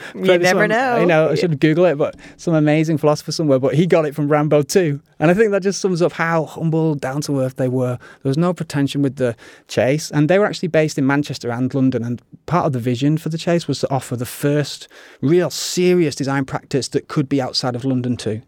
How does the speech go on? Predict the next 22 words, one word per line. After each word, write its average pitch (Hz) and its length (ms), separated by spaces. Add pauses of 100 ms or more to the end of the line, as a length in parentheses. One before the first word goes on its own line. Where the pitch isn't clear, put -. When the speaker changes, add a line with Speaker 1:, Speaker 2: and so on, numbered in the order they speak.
(160)
Speaker 2:
That's - 240
really 143 180
what 131 200
Ben 131 160
and 131 100
Lionel 131 360
wanted 120 220
to - 80
do 123 140
together. 117 500 (520)
And 127 220
they 170 100
achieved 190 300
everything 165 420
in 156 60
their 131 140
lives, 117 240
and 139 80
they 147 40
were 156 80
so 160 480
humble. 123 460